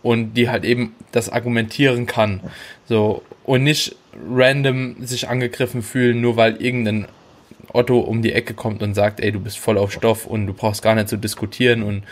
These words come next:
da-, das sind keine Leute, mit denen man sich darüber unterhalten sollte, sondern wenn du wirklich jemandem dann erklären kannst, „Okay, du, ich mach so und so und aus dem und dem Grund und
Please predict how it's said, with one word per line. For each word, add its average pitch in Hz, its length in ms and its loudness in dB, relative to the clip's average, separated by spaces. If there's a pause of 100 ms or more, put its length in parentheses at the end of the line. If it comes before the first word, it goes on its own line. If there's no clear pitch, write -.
(120)
da-, 123 100 0
das 135 280 0
sind 151 140 0
keine 143 240 4
Leute, 131 260 4
mit 127 160 0
denen 131 120 2
man 123 140 2
sich 117 140 -4
darüber 120 320 4
unterhalten 110 480 0
sollte, 107 300 0
sondern 110 360 -2
wenn 135 140 0
du 131 100 2
wirklich 143 300 -2
jemandem 123 340 -2
dann 101 160 0
erklären 120 380 2
kannst, 113 260 -4
„Okay, 117 400 2 (140)
du, 120 180 0
ich 110 140 -4
mach 110 160 -2
so 120 160 -2
und 107 140 -2
so 135 240 4
und 107 440 -2
aus 107 140 -4
dem 123 180 0
und 110 80 -2
dem 101 140 -4
Grund 160 320 0
und 113 300 -2